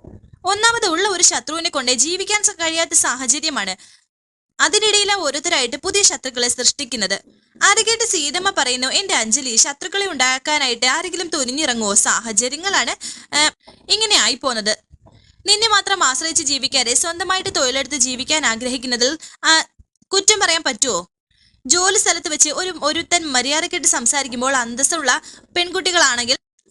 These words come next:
അതിനെ എതിർക്കും. അതിനെ ആർക്കും തെറ്റു പറയാൻ കഴിയില്ല. ആ കാര്യങ്ങളൊക്കെ നിന്നോട് പറയാതെ ഒളിച്ചു വെച്ചു എന്നാണ് ആരതിയുടെ തെറ്റ്." ഇത് കേട്ട് രാധ പറയുന്നു, "ഏയ്, അത് തെറ്റല്ല, അത്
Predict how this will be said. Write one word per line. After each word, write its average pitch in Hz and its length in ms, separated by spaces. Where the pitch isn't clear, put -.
അതിനെ 285 220
എതിർക്കും. 220 500
അതിനെ 427 320
ആർക്കും 427 220
തെറ്റു 349 240
പറയാൻ 330 240
കഴിയില്ല. 233 480
ആ 370 100
കാര്യങ്ങളൊക്കെ 294 600
നിന്നോട് 370 420
പറയാതെ 247 300
ഒളിച്ചു 226 340
വെച്ചു - 320
എന്നാണ് 370 460
ആരതിയുടെ 330 600
തെറ്റ്." 208 280
ഇത് 269 160
കേട്ട് 403 260
രാധ 247 380
പറയുന്നു, 254 440
"ഏയ്, 330 200
അത് 302 260
തെറ്റല്ല, 285 520
അത് 294 200